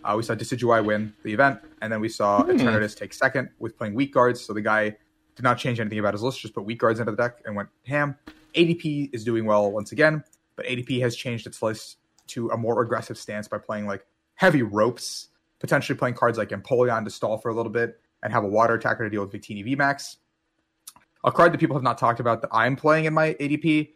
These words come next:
Speaker 1: slash, like, in my A D P Bronzong, I guess, is Wishy Washy. The baby Wishy Washy does one thirty,
Speaker 2: Hmm.
Speaker 1: and it, so it one-shots, uh, um,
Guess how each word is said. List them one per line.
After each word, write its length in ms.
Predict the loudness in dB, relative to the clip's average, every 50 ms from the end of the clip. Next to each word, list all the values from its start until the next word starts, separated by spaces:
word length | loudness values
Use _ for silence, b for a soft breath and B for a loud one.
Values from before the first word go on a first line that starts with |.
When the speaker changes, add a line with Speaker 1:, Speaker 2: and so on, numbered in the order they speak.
| _ _ -18
Speaker 1:
slash, 360 | 0 2 4 4 4 4 2
like, 220 | 0 0 0 -4
in 80 | -4 -2
my 120 | -2 -2
A 80 | -2 -2
D 60 | -4
P 100 | -6 -4
Bronzong, 400 | -2 0 0 0 0 0 -2 -2
I 60 | 0
guess, 280 | 0 0 -2 -2 -4 _ _ _ _
is 120 | -10 -8
Wishy 280 | -4 -4 -2 0 2 4
Washy. 420 | 4 4 4 4 0 -2 -2 -2 _ _ _ _ _ _ _ _ _ _ _ _ _ _
The 60 | -6
baby 240 | -4 -2 -2 0 -2
Wishy 200 | -2 -2 0 2
Washy 220 | 2 2 0 0
does 120 | -6 -6 -4
one 200 | -4 -4 -4 -2
thirty, 320 | 0 0 0 0 2 2
Speaker 2:
Hmm. 140 | 2 2 0 -2 _ _ _ _ -8
Speaker 1:
and 320 | -6 -4 -2 -4 -4 -6 -8 _ _
it, 220 | -8 -8 -8 -8 0
so 120 | 0 0
it 80 | 2 2
one-shots, 520 | 2 0 2 2 2 2 2 2 0 -2
uh, 300 | -2 0 0 0 -2 -4 -8 _ _ _ _ _ _ _ _ _ -10
um, 360 | -8 -6 -6 -6 -8 -12